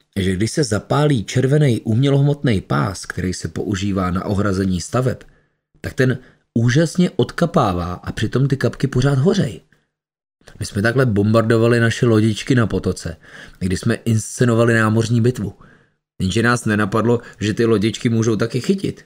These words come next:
A oni chytili. A já, jak jsem chtěl tu svoji rychle uhasit, strčil ruku pod bombardující Adamův pás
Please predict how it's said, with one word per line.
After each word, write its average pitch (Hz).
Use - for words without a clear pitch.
A -
oni 113
chytili. 123
A 117
já, 120
jak 123
jsem 143
chtěl 151
tu 151
svoji 131
rychle 127
uhasit, 123
strčil 160
ruku 143
pod 123
bombardující 151
Adamův 147
pás 92